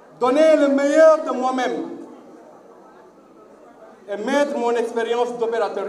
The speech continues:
économique au service de la création d'emplois, de la création de valeur ajoutée,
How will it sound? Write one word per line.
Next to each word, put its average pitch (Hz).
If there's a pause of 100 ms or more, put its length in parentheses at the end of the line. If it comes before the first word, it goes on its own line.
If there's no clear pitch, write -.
économique 233 (880)
au 208
service 226
de 208
la 202
création 214 (120)
d'emplois, 202 (1200)
de 208
la 240
création 269
de 277
valeur 277 (160)
ajoutée, 294